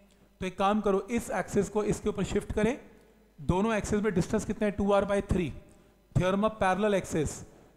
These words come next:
theorem of parallel axis से कटी हुई disc का moment इनर्शिया center O के about क्या होगा, जो ये था वो तो होगा ही होगा, Plus mass into two R by three का whole square add करना पड़ेगा। तो plus mass into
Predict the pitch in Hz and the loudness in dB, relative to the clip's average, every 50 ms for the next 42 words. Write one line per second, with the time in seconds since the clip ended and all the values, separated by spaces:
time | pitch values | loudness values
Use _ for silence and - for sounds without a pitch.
0 | _ _ - 175 175 185 202 196 - 185 180 185 202 208 196 190 - 220 190 - | _ _ 2 2 4 4 2 2 2 0 0 2 0 0 -2 0 0 0 0 0
1 | 214 208 208 - 190 175 - 220 226 226 185 196 185 - - - 208 214 214 220 | 0 -4 0 0 0 0 2 0 -2 0 2 0 0 0 2 2 4 4 4 2
2 | - - 185 165 165 165 180 208 208 202 202 185 170 - - 202 196 - - 180 | -2 -4 -2 -2 0 0 0 0 0 0 0 0 0 2 2 0 0 0 -2 -4
3 | 175 175 - 202 202 - 185 185 180 202 202 196 196 202 196 - 208 196 190 190 | -2 -2 -2 -2 0 2 2 2 2 0 0 0 0 -2 0 0 2 4 4 4
4 | 190 190 208 240 262 - - - - - - - _ 151 135 202 226 226 185 170 | 4 2 0 0 -2 -6 -18 -20 -20 -20 -20 -20 _ -4 0 2 2 2 2 0
5 | 190 208 226 220 208 220 247 226 214 208 214 240 190 170 190 190 226 240 240 233 | 2 0 2 2 2 2 2 2 2 0 2 0 0 0 0 0 0 0 2 0
6 | 226 214 202 165 131 - - - - - - - - - - 233 220 185 - - | 2 2 2 2 0 -2 -8 -20 -20 -20 -20 -20 -14 -4 2 2 2 2 2 -4
7 | 190 160 156 160 165 185 214 226 - - - 233 214 202 - 220 190 156 135 - | -6 -4 0 0 2 2 2 0 -2 -2 -4 -4 -4 -2 -2 0 0 0 -2 -4
8 | - - - - _ _ 208 208 214 208 214 214 208 214 208 202 - 202 202 196 | -10 -20 -20 -20 _ _ -4 0 2 2 2 2 2 0 0 2 2 0 2 2
9 | 220 196 180 196 196 190 196 - - 185 180 185 - 170 160 156 156 156 143 143 | 4 6 6 6 6 6 2 -2 0 0 0 2 0 -2 -2 -2 -2 -4 -4 -4
10 | 143 131 120 127 123 117 113 101 104 - - - _ _ _ _ _ _ _ 123 | -6 -6 -8 -10 -12 -12 -12 -12 -14 -14 -18 -20 _ _ _ _ _ _ _ -12
11 | 120 - 170 180 196 190 - 175 160 151 165 175 - - 156 147 143 - 208 240 | -10 -4 -2 -2 -2 -2 -2 -4 -4 -2 -2 -4 -4 -4 -6 -4 -2 -2 -2 -2